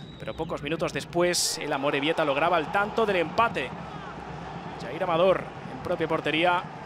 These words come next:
no lograba despejar el balón que ponía Seguín dentro del área, y el Amorebieta que empataba el partido minutos después del gol de Álvaro Jiménez.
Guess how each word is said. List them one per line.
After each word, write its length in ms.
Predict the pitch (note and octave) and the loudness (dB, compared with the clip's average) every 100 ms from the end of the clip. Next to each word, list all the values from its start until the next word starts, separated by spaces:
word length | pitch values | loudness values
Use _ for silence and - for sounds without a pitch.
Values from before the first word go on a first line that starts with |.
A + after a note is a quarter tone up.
| D#3 | -8
no 120 | E3+ | -4
lograba 340 | E3 D#3 F3 | 0 2 4
despejar 440 | D#3 C#3 C#3 E3 F3 | 2 0 -4 0 2
el 120 | D#3+ | 2
balón 220 | D3+ F3+ | 2 2
que 140 | F3+ E3+ | 0 -2
ponía 320 | D#3 F#3 E3+ | 0 0 0
Seguín 320 | - D3 D3+ | 2 0 2
dentro 240 | G3+ E3+ | 0 2
del 100 | D3+ | 4
área, 340 | G3 G3+ G#3 G#3+ - - - - - - - - - - - - E3+ | 4 4 4 2 -2 -14 -12 -14 -14 -14 -14 -14 -14 -12 -12 -12 -6
y 60 | |
el 60 | E3+ | -4
Amorebieta 440 | D3 E3 D3 E3 | 0 0 2 2
que 100 | D#3 | 2
empataba 520 | C#3 C#3 C3+ F3 F#3 | 0 2 2 2 4
el 120 | F3+ D#3 | 4 2
partido 560 | D#3+ D3+ E3 F3 F3 F3+ - - - | 0 0 2 4 4 0 -8 -14 -10
minutos 320 | D3+ F3 E3 | -6 -4 -2
después 340 | D3 - F3+ | -4 0 0
del 480 | E3+ D#3+ D3 C#3 C3+ | 4 4 4 2 0
gol 200 | D3 F#3+ | 4 4
de 120 | E3 F3+ | 4 4
Álvaro 260 | G#3 G#3+ | 4 2
Jiménez. 440 | - F3 G#3 F3+ | 2 0 2 2